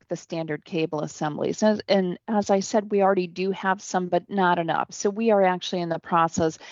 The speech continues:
of working on a project of releasing several additional cable, you know, standard type cable assemblies, 'cause we do recognize we have product gaps.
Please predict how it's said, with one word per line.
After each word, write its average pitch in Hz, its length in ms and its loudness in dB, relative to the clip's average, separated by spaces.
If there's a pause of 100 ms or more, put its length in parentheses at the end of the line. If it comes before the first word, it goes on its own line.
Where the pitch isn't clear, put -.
(200)
of 196 80 2
working 220 480 0
on 175 140 2
a 170 60 -6
project 156 680 0 (380)
of 180 180 -6
releasing 180 840 -2 (320)
several 202 920 2
additional 165 920 -2 (300)
cable, 180 400 2
you 185 80 -4
know, 160 80 -2
standard 180 720 2
type - 360 -2 (260)
cable 160 420 -2
assemblies, 156 640 -4
'cause 202 160 0
we 196 160 -2
do 190 200 0
recognize 160 560 0
we 226 100 0
have 208 120 0
product 180 380 -4
gaps. - 480 -8